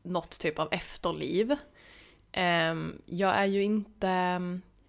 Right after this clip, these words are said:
jag vill ju inte kalla mig själv för troende. Ehm, men jag tror ju fortfarande på någonting, så jag vet inte heller om jag kallas för ateist, liksom. Ehm, men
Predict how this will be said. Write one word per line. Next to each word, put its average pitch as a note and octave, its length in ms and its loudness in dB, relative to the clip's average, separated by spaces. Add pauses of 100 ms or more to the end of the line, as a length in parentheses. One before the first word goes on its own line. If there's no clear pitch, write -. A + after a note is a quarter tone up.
jag G3 120 0
vill G#3+ 140 4
ju A3+ 60 6
inte A3+ 160 2
kalla A#3 300 0
mig G3 140 0
själv F3+ 220 -2
för F3 100 -8
troende. A3 1000 -2 (1000)
Ehm, F3+ 260 0
men F#3+ 80 2
jag F#3+ 120 0
tror G#3+ 180 6
ju F#3+ 60 6
fortfarande F#3 340 0
på F#3 120 -2
någonting, F#3 840 0
så F#3 100 -8
jag E3+ 40 -2
vet F3+ 160 -4
inte F#3 160 -4
heller F#3 240 0
om D#3 120 -2
jag D#3+ 120 -4
kallas D#3 260 -4
för - 80 -4
ateist, - 600 -6
liksom. - 280 -8 (800)
Ehm, F3 760 2 (640)
men F#3+ 320 2